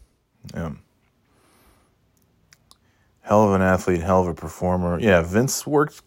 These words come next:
closely with Keith Lee, too. It's, that's surprising to me. Keith Lee is surprising. It seemed like, seemed like they were working to, to, to maybe try and get him to be something big, but no, they didn't.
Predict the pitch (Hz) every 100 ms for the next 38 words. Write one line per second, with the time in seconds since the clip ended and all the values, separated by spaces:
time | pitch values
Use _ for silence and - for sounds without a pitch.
0 | - - 170 - 170 123 - 170 160 170
1 | 170 156 165 - - - - 254 - 214
2 | - 95 104 101 90 87 85 - _ _
3 | - - - - _ - - 135 113 107
4 | 98 - 90 90 87 87 85 87 - -
5 | 98 95 90 90 - - - _ _ -
6 | - - - - - - - - - 117
7 | 113 98 98 98 92 98 95 95 92 90
8 | 80 - - - 50 78 - 82 80 76
9 | - 85 87 98 90 - 90 85 85 82
10 | 85 82 82 85 80 82 _ - 90 82
11 | 80 80 80 78 82 76 - - _ _
12 | 92 110 104 - _ _ - 101 98 101
13 | 82